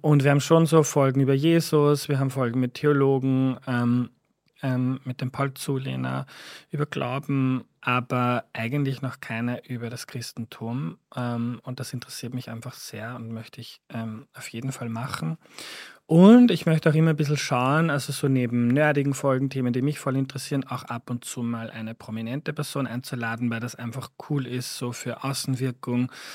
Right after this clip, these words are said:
Und dass die Leute darüber reden, „Wow, die Person war dabei, gleich in die Welt, jetzt schau mal wieder rein.“ Äh, und dann entdecke ich vielleicht, dann höre ich vielleicht eine Folge,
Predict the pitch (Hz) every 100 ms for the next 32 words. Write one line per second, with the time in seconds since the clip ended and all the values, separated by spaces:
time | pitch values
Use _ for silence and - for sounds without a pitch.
0 | - - 139 135 131 139 127 123 120 123
1 | 117 120 123 113 107 110 113 113 123 -
2 | 117 110 104 107 110 107 110 113 110 110
3 | 110 117 123 120 117 - 110 110 110 107
4 | 107 104 107 110 110 117 - _ - -
5 | - - - 131 120 120 127 120 120 117
6 | - - - 117 117 - 120 117 117 -
7 | 120 117 - - - 117 117 117 113